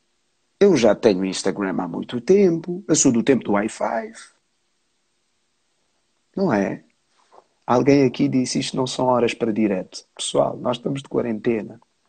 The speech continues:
Ok? Então a questão aqui está.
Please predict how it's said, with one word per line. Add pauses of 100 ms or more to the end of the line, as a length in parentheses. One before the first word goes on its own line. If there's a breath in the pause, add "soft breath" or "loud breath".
(1300)
Ok? (340)
Então
a
questão
aqui
está.